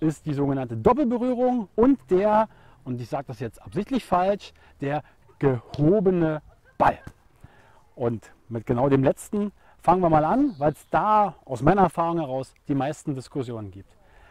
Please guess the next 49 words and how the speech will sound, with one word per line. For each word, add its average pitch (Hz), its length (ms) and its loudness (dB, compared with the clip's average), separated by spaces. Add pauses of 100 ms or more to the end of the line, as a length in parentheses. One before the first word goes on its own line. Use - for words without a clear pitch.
(100)
Was 175 160 4
ist 233 140 -4
ein 208 160 0
gehobener 190 360 4
Ball? 247 360 2 (240)
Nun, 165 120 -2
wenn 202 120 2
ich 180 80 -4
da 185 100 2
ganz 170 220 0
kleinlich 247 380 0
bin, 294 200 0
und 214 80 -2
das 170 100 -4
bin 156 160 -4
ich 135 120 -6
gern, 240 180 0 (1300)
einen 208 120 2
gehobenen 254 300 8
Ball 190 140 6
gibt's 170 220 -4
überhaupt 135 280 0
nicht, - 280 -4
zumindest 208 340 2
nicht, 220 300 -2
was - 320 0
die 151 180 -6
Wortwahl 165 520 0 (100)
im 151 120 0
Regelwerk 127 480 -4
angeht. 143 300 -4 (560)
Der 180 220 4
Ball, 196 200 4
der 196 140 6
da 185 140 4
gemeint 180 500 2
wird, 127 240 0
von 147 320 0
denen, 147 260 0
die 147 120 0
da 135 100 2
einen 135 160 0
Fehler 190 300 4
sehen 165 260 0
wollen, 147 240 2
ist 175 240 -4
der 156 180 -2 (280)
gehaltene 175 800 2
Ball. 135 420 2